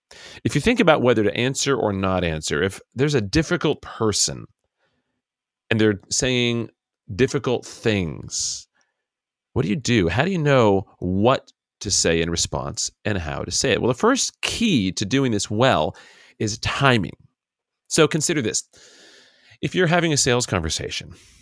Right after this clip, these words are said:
and the person on the other end of the line is not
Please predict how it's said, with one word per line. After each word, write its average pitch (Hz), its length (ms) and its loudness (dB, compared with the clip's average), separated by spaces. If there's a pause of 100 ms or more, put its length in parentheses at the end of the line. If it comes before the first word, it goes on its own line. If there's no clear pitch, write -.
(280)
and 120 120 2
the 123 40 2
person 165 360 0
on 139 120 2
the 131 100 2
other 113 200 2
end 107 120 2
of 95 60 0
the 95 120 0
line 98 440 0
is 90 400 -2
not 104 540 -2